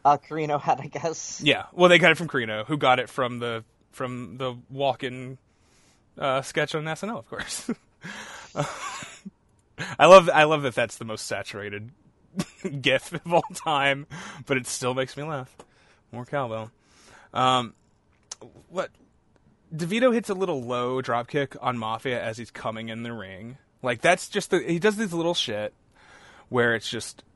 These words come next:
Speaker 2: smart for the, the, the time and place in the match. Um, DeVito, so good, so good. He's, uh, has an intense struggle with Mafia and then eventually hits his big Northern Lights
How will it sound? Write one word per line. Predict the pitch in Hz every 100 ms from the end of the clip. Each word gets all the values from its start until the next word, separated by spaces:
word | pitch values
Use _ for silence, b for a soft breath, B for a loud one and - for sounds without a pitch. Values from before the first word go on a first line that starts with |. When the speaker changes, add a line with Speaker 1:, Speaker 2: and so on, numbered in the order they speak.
| _ _ -
Speaker 2:
smart | - - 131 120 113 117 113 - - - _ _ _ _ _
for | - - 127
the, | 113 113
the, | 135 113 -
the | 135
time | 117 120 120
and | 117
place | 113 98
in | 113
the | 90
match. | 82 - - - B B B B B
Um, | - 101 98 98 82 _ _ _ 123
DeVito, | 117 120 113 110 -
so | - - 135
good, | - - - - -
so | - 147 113
good. | 71 80 82 -
He's, | 131 143 135 131
uh, | 127 120
has | 110 156
an | 160 127 -
intense | 131 117 - 151 104 - -
struggle | - - 139 131 127
with | 123 127
Mafia | 117 113 120 117
and | 107
then | 113
eventually | 117 127 - 113
hits | 123 - -
his | 113 110
big | 110
Northern | 110 110 110 104
Lights | 104 107 - -